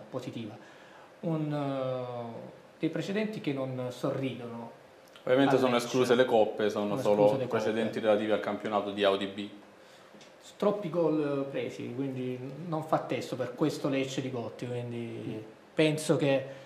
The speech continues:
Speaker 1: mentre andiamo a vedere quella che potrebbe essere la formazione in campo, e mi soffermerei su quello che abbiamo immaginato possa essere l'attacco, diciamo, del, dei, dei sottopunta in su, quindi Rebic, Berisha, Dorgu,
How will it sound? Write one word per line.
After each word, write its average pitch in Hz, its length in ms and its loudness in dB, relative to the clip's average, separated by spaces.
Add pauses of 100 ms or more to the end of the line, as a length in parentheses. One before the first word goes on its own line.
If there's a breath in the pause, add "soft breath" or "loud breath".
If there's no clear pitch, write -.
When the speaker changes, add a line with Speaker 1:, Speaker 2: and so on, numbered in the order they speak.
(320 loud breath)
Speaker 1:
mentre 262 240 6
andiamo 254 200 6
a 208 60 6
vedere 175 400 4
quella 185 180 4
che 151 100 4
potrebbe 160 540 4
essere 127 600 -2
la 143 360 4
formazione 185 840 2
in 208 140 -2
campo, 214 640 0
e - 240 0
mi 170 140 0
soffermerei 165 1000 2 (960 loud breath)
su - 180 -10
quello 180 200 0
che 147 80 0
abbiamo 160 240 -2
immaginato 151 800 0
possa 151 380 0
essere 160 480 4
l'attacco, 135 580 0
diciamo, 135 280 -4
del, 131 380 2
dei, 143 220 -2 (280)
dei 127 440 -2
sottopunta 156 640 0
in 143 100 -2
su, 123 300 -6
quindi 127 280 -4
Rebic, 131 400 -2
Berisha, 147 440 -4
Dorgu, 120 500 -4